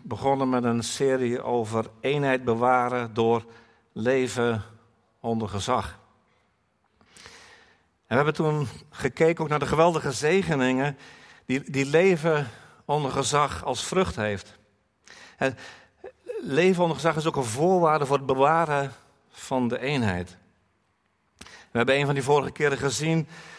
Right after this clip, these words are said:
dat leven onder gezag een enorme bescherming geeft en veiligheid geeft ook, als we dat doen. En de vorige keer,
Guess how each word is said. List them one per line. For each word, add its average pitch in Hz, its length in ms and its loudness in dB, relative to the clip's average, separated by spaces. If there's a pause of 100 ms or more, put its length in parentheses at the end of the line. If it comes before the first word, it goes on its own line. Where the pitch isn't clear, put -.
(380)
dat 135 300 0
leven 156 520 2
onder 151 180 2
gezag 143 160 0
een 147 100 0
enorme 170 420 2
bescherming 131 880 0 (360)
geeft 117 340 -4
en 123 160 -2
veiligheid 123 680 -2
geeft 98 420 -10
ook, 95 120 -14 (140)
als 98 120 -12
we 98 60 -6
dat 98 140 -6
doen. 95 220 -8 (2500)
En 120 160 0
de 127 80 0
vorige 135 360 2
keer, 156 420 0